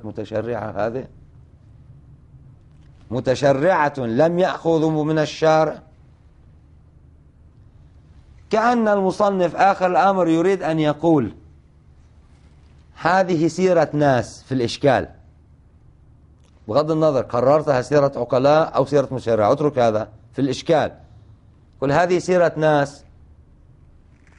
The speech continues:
عملوا على هذا الوجه، لم يحرز أنهم استندوا في ذلك إلى الشرع وصدروا عنه.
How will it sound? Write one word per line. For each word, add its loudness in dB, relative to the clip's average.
عملوا 2
على 2
هذا 2
الوجه، 2
لم 2
يحرز 2
أنهم 0
استندوا 0
في 2
ذلك 2
إلى 2
الشرع 0
وصدروا 2
عنه. 0